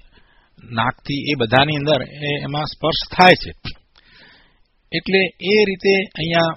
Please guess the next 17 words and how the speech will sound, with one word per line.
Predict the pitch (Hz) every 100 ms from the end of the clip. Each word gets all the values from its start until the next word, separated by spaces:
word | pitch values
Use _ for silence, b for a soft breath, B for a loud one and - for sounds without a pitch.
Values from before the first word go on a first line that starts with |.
| - - _ - -
કહ્યું | 180
છે | 180 156
કે | 147 147
જે | 139 185
ઇન્દ્રિયોથી | 175 143 143 156 175 175 190
સ્પર્શાઈને | 180 - 131 135 - 196 214 208
પ્રવર્તે, | 175 160 160 135 - 80 - - 98 _ _ -
ઇન્દ્રિયો | 127 131 151 156
દ્વારા | 143 143 160
સ્પર્શાય, | 175 - 143 143 - 151 85 - _ _ _ _ _ _ _ _ _ _ _ _ _ _ _ _ _
તથા | - - 175 185 208 - _ _ _
જે | 117 151 180
ચક્ષુ | - 156 - 202 196
અને | 190
મનથી | 165 170 165 185
વગર | 165 170
સ્પર્શે | 214 - 165 - 110